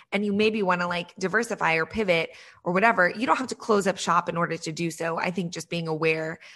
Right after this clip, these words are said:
like Dawn said, of if, you know, is this something that you wanna pursue and how can you pursue it hand in hand, like, in tandem with whatever it is that you're currently doing is super important lesson as well. Okay. So as we wrap up here,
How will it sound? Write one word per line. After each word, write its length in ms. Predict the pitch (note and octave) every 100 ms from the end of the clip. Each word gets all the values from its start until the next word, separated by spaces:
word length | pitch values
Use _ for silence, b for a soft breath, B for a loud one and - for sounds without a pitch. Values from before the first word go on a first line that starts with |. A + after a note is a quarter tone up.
| B
like 160 | F#3+ G3
Dawn 220 | E3+ E3+
said, 260 | E3+ D#3+ -
of 140 | E3+ D#3
if, 220 | E3 D#3+ - _
you 140 | - F3
know, 320 | D3+ D3+ G3 _ _ _ _
is 120 | F#3+
this 160 | F3 F3
something 280 | E3+ F3 E3
that 100 | -
you 100 | E3
wanna 180 | D#3
pursue 500 | E3+ F3 - E3+ D#3+ -
and 80 | E3+
how 200 | - E3+
can 160 | E3+ E3
you 80 |
pursue 380 | - F3 - E3
it 280 | D#3+ D#3 - b b _
hand 260 | G#3 F#3+ E3
in 100 | E3+
hand, 600 | F3+ E3+ E3 D#3+ E3+ - _
like, 240 | F3 E3+
in 180 | - E3+
tandem 420 | E3+ E3 D#3+ D#3
with 180 | D#3+ D#3+
whatever 300 | F3 D#3+ D#3
it 80 | D#3
is 140 | E3
that 100 | -
you're 80 | -
currently 380 | - E3 - E3+
doing 260 | E3 D#3 E3
is 140 | G#3
super 400 | - - A#3 E3+
important 320 | F3+ F3 -
lesson 260 | - - -
as 160 | -
well. 260 | - - - B B B B
Okay. 220 | C4 A#3+
So 120 | F3+ A#3+
as 240 | G#3+ A#3+
we 80 | C#4+
wrap 260 | A#3+ G3 F#3+
up 140 | F#3
here, 440 | F3 E3 E3 F#3+